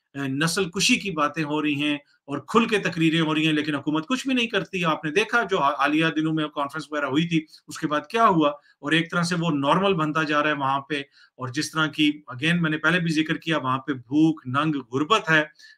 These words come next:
अफ्रीका की तरह की। तो जिस तरह के हालात अफ्रीका के कुछ ममालिक में हुए, जिस तरह का कत्लेआम हुआ, जिस तरह की जेनोसाइड रवांडा में हुई,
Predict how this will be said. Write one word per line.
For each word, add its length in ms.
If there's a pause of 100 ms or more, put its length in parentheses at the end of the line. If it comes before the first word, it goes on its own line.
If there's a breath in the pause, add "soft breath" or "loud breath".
अफ्रीका 420
की 160
तरह 200
की। 180
तो 120
जिस 200
तरह 160
के 100
हालात 360
अफ्रीका 400
के 120
कुछ 200
ममालिक 460
में 80
हुए, 300 (360 soft breath)
जिस 180
तरह 120
का 120
कत्लेआम 560
हुआ, 360
जिस 180
तरह 140
की 120
जेनोसाइड 520
रवांडा 360
में 120
हुई, 260